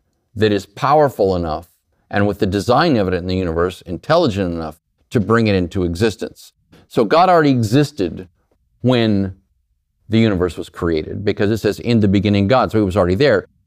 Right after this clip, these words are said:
He's the ground of all being, as I mentioned on Sunday morning. He's the basis of existence. Um, that ground of all being, uh, was a, uh,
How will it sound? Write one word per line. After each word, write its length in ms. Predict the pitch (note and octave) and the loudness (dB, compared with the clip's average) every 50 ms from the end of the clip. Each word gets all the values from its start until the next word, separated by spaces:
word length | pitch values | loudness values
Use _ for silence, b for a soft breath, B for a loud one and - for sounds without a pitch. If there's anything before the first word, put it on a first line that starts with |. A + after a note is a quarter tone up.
| _ _ _ | _ _ _
He's 220 | - D#3 D#3+ C#3+ | 0 0 0 2
the 100 | - E3 | 2 0
ground 380 | B2+ A2 B2+ C3+ D3 D#3+ F3 E3+ | 2 4 2 4 4 4 2 2
of 120 | D#3+ D3 | 2 4
all 160 | D#3+ D#3+ D#3+ D3+ | 4 4 4 2
being, 380 | C3+ C#3 C#3 C3 G#2+ F#2+ F#2 | 2 2 2 2 2 2 2
as 140 | G2 G2 A2 | 2 2 2
I 40 | A2 | 2
mentioned 360 | G#2+ A2 A2 G#2 A#2+ G#2+ G#2 | 2 2 2 2 2 2 2
on 140 | G2 G2 F#2+ | 0 0 0
Sunday 280 | - A#2 G#2 G2+ G2 | -2 -2 0 0 0
morning. 380 | F#2 F2 E2+ E2 - - D#2 D#2+ | 0 -2 -2 -4 -8 -12 -14 -6
He's 240 | F2 G#2+ A2 G#2 - | -2 -2 0 0 0
the 120 | - A#2 | 0 -2
basis 760 | G2 E2+ - B2 B2+ B2+ G#2+ - - G2+ F2 E2 - - - - | -2 0 0 0 0 0 0 -4 -6 -6 -6 -6 -8 -12 -16 -8
of 260 | - F#2+ G2 F2+ F#2 | -2 -2 -2 0 0
existence. 1000 | F#2 F2 D#2+ D#2+ F2+ A2 G2+ - - - E2+ - - _ - - - - - _ b b b b b b b - | -2 -2 -2 -2 -2 -2 -2 -2 -6 -10 -12 -12 -12 _ -20 -20 -20 -20 -20 _ b b b b b b b -4
Um, 460 | - F#2+ F#2 E2+ E2 D#2 D#2+ D#2+ - _ _ b b b b _ _ | -2 0 0 0 0 -2 -4 -8 -12 _ _ b b b b _ _
that 340 | A2+ G#2 G#2 - - _ _ _ _ G#2 | 2 2 2 2 -2 _ _ _ _ -2
ground 320 | G2 A2+ A#2+ B2 B2+ A#2 | 0 2 2 4 2 2
of 80 | A2 G2+ | 2 4
all 160 | A2+ G#2+ G#2+ | 4 4 2
being, 560 | F#2+ G#2 B2 B2 A#2+ A#2+ A#2 A2 A2 A#2 A2 - - - | 2 2 0 2 2 2 2 2 0 -4 -8 -14 -18 -8
uh, 340 | - G#2 G2 F2 D#2+ D2+ A#1+ | -6 -6 -4 -4 -6 -8 -8
was 260 | - F2+ G2 G2 F2+ | -4 -2 -2 -2 0
a, 420 | G#2 F2+ E2+ E2 D#2+ E2 E2 - C#2 D#2 | -2 -2 0 -2 -2 -4 -6 -8 -12 -14
uh, 260 | F2 E2+ C2+ C#2 | -14 -12 -12 -14